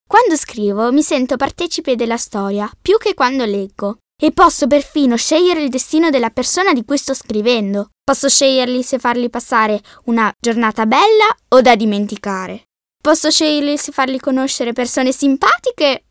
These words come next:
o antipatiche, se farli vivere meravigliose avventure o noie mortali, se farlo amare o odiare.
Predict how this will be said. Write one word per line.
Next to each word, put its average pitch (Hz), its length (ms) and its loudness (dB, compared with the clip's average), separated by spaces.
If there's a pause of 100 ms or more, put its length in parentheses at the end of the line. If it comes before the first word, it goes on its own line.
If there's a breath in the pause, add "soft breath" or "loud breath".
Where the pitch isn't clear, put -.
o 240 180 2
antipatiche, 208 960 -2 (200)
se 330 140 -4
farli 330 320 0
vivere 277 340 0
meravigliose 269 680 -2
avventure 311 640 -2 (300)
o 269 120 8
noie 220 480 2
mortali, 196 680 -10 (220)
se - 180 -2
farlo 302 320 2
amare 480 520 2 (120)
o 220 280 2
odiare. 196 580 -6